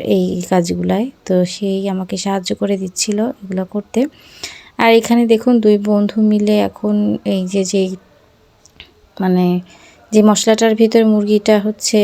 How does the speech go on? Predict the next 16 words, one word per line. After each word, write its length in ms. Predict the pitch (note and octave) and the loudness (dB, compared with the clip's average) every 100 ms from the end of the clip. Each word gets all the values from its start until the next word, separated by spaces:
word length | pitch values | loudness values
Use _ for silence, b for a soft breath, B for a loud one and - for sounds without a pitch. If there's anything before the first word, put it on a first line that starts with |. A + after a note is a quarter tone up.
| G3 | 2
ভিজিয়ে 340 | G#3 G#3 A3+ G#3+ | 0 0 2 0
রাখবে 320 | F#3+ F#3+ B3+ D#4 B B B B - | 0 0 0 0 B B B B -2
সেগুলো 340 | - G#3 G#3+ | 2 4 4
সব 180 | G#3 A3 | 4 4
রেডি 260 | G#3 G#3 A3 | 4 4 4
করে 240 | A3 G#3+ G#3 | 4 2 2
নিচ্ছে। 360 | G3 F#3 - A3+ | -2 -2 0 0
তো 80 | A3+ | 2
আমি 160 | G#3 G#3+ | 2 0
এখানে 260 | G#3 A#3 A#3+ | 0 0 0
ছিলাম 380 | - A#3 A#3+ A3 A3 | 0 0 2 2 0
না, 80 | B3 D4 - b b b b b b - | -2 -6 -10 b b b b b b 0
ওরা 300 | G#3 G3+ G#3 | 4 4 4
দুইজনে 440 | G#3 G#3+ A3 A#3 A3 | 6 4 4 0 0
ছিল, 220 | A3 G#3 | 0 0
ওর 120 | G3+ | 0